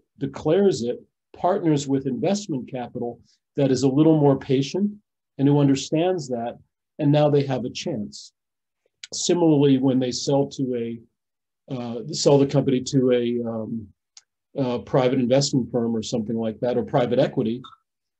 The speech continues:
um, you know, there are different kinds of private equities. Some are patient, some are not.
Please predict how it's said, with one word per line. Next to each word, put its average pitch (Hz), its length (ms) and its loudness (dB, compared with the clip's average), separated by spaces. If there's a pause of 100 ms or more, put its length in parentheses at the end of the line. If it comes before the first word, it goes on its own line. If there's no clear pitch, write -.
um, 123 520 -2 (1300)
you 139 140 2
know, 135 180 4
there 139 160 6
are 135 60 6
different 151 320 2
kinds 208 280 2
of - 100 -8
private 120 280 -2
equities. 110 480 -8
Some 127 180 -4
are 127 80 -2
patient, 123 440 -6
some 113 200 -6
are 113 100 -4
not. 123 260 -6